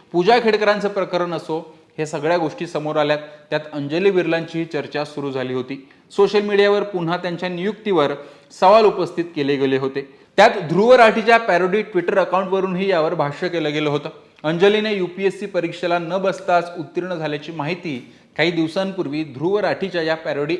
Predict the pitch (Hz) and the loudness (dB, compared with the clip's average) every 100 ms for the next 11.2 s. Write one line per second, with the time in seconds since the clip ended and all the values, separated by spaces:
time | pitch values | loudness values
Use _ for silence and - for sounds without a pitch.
0 | 170 165 - 139 - 165 147 135 170 - | -4 -8 -8 -10 -4 -2 0 -2 -6 -14
1 | - - 139 165 151 139 135 131 139 - | -20 -8 0 0 2 0 -2 -4 -8 -20
2 | _ - 185 190 190 202 196 151 147 165 | _ 2 4 4 4 4 2 -2 -4 -4
3 | 180 185 147 - 156 156 143 139 147 147 | -2 0 0 0 -6 -6 -6 -6 -6 -4
4 | 139 139 147 - - - 151 156 156 160 | -4 -4 -8 -14 -14 -4 -2 -2 -2 -2
5 | 135 - - - 202 202 196 160 160 - | -2 -6 -20 -8 -6 -4 0 0 -2 -10
6 | - 131 147 175 175 170 143 139 147 156 | -14 -6 0 0 0 -4 -4 -2 -4 -6
7 | 139 127 131 151 _ _ 160 160 196 185 | -6 -6 -8 -12 _ _ -2 0 2 2
8 | 220 - 208 208 214 196 202 226 202 147 | -2 2 0 2 -2 -2 2 4 4 2
9 | - - 135 196 226 214 180 147 131 - | -2 -10 -8 -4 -2 -2 0 0 0 -8
10 | - 131 151 139 156 143 143 170 175 135 | -12 -2 0 2 0 -2 -2 0 0 2
11 | 131 135 | 0 -2